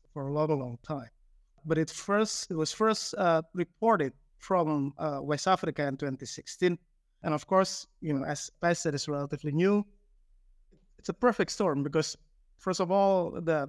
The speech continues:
pressure from, from the natural enemies are not very high yet. And farmers, a lot of farmers are probably panicking when, when they first saw the, the symptoms of alarmworm feeding, which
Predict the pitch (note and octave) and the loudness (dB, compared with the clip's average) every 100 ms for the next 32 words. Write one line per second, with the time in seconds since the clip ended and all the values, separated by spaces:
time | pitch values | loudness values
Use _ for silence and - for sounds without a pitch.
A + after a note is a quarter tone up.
0 | D#3+ G3+ G#3+ G3+ F3 - E3+ D3+ D#3+ E3+ | -2 0 2 2 0 0 -2 -2 -4 -4
1 | D#3 D3 D3+ - E3 C#3+ C#3 - _ _ | -2 -2 -6 -8 -6 -4 -4 -10 _ _
2 | _ D#3+ E3+ - E3+ D#3 D3 - _ _ | _ -2 0 2 2 0 -4 -10 _ _
3 | - _ G3+ G#3 D#3+ D3 C#3 - - - | -20 _ 4 4 4 0 -2 -4 -8 -8
4 | D3 D#3 F#3 F3 D#3 C#3 - E3+ F#3+ G3 | -2 0 0 0 -2 -2 -2 0 0 0
5 | G#3 - _ _ _ _ - E3 D#3 - | -2 -6 _ _ _ _ -4 0 0 2
6 | G3+ G3+ F#3 D#3+ - F3+ F3+ G3 D#3 F#3 | 2 4 2 -2 -6 -4 0 2 2 0
7 | F#3+ E3+ - D#3 - E3 D3 - G3 F#3+ | 0 0 0 -4 -2 -2 -2 0 2 2
8 | - A#2+ - _ _ D3 C3+ C#3+ C#3+ C#3 | 2 -4 -8 _ _ -2 -2 -2 -2 -2
9 | C3 - F3 E3 - - _ _ _ _ | -4 -4 0 0 -2 -10 _ _ _ _
10 | - F#3 D#3 C#3+ C3+ B2 - _ _ - | -4 2 2 2 0 -2 -6 _ _ -8
11 | C3+ - G#3 G3 C3 - - - E3+ C#3+ | -2 4 6 6 0 0 -6 -6 -4 -4
12 | C#3 - - D3 D3+ C#3+ C3+ C3 E3+ D3+ | -4 -8 -2 2 2 2 -2 -4 -4 -4
13 | C#3 D#3 - - | -2 -2 -4 -12